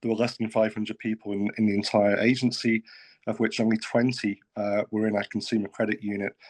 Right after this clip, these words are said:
So we have twenty people at that time regulating consumer credit for the entire state.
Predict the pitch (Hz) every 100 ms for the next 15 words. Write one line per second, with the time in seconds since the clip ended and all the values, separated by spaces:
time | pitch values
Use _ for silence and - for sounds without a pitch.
0 | - _ _ - 113 110 107 - - 110
1 | 117 - 110 110 107 - - - - 110
2 | 104 104 - - _ _ - 113 113 110
3 | 107 107 107 110 - 117 107 - 107 107
4 | - 104 101 110 104 98 - 107 98